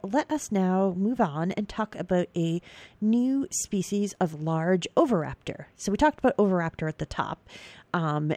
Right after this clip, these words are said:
and that is the dinosaur that they used to think was an egg eater.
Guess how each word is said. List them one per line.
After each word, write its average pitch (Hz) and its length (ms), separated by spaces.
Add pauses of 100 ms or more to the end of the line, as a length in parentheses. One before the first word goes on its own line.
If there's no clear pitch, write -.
(100)
and 156 340
that 175 180
is 170 100
the 170 100
dinosaur 165 440
that 160 140
they 165 60
used 202 280
to 220 80
think 180 320
was 156 280
an 139 320
egg 147 280 (100)
eater. 220 460